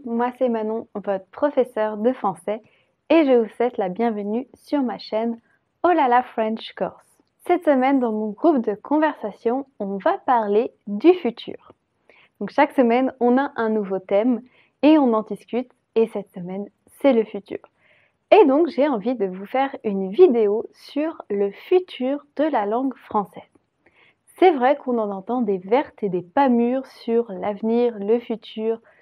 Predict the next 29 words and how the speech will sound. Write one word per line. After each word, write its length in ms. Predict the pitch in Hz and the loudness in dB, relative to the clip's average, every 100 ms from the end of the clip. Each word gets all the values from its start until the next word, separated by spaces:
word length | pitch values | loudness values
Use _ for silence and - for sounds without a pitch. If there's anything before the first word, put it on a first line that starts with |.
| _ _ | _ _
de 100 | 208 | 2
la 180 | 302 262 | 6 6
langue 180 | 220 208 | 4 -2
française. 500 | - 165 - 180 - _ _ _ _ _ _ _ - | -6 -8 -4 -6 -6 _ _ _ _ _ _ _ 4
En 120 | 285 | 6
entendre 360 | 302 302 320 262 | 6 4 4 6
des 120 | 240 | 4
vertes 300 | 233 262 262 | 2 0 0
et 40 | |
des 160 | 208 214 | 0 -2
pas 220 | - 233 | 2 2
mûres, 280 | 226 247 269 - | 4 0 -2 -8
c'est-à-dire 480 | 208 208 202 233 | -8 -6 -2 -2
entendre 380 | 220 208 220 220 - - _ | -2 -4 -4 -4 -8 -20 _
beaucoup 320 | 285 311 311 | 0 0 2
de 80 | 285 | -2
choses 520 | - - 262 269 269 - | -2 0 2 4 0 -4
contradictoires 1120 | - 247 - 233 226 233 - 233 226 226 220 | -6 -2 2 2 0 -6 -8 0 4 2 0
et 80 | 214 | -10
parfois 440 | - 208 - 240 | -14 -16 -6 -2
un 120 | 226 208 | 0 -2
peu 320 | _ 233 226 _ _ _ _ | _ -4 -4 _ _ _ _
folles. 520 | - - 196 95 - _ _ _ _ - _ _ | -6 0 2 0 -12 _ _ _ _ -20 _ _
Donc 160 | 220 370 | -2 4
aujourd'hui, 440 | 440 339 240 269 330 | 6 6 4 2 0
on 120 | 233 | -2
va 200 | 214 262 - | -2 -4 0
un 140 | 233 | -2
peu 220 | 208 302 | 0 -4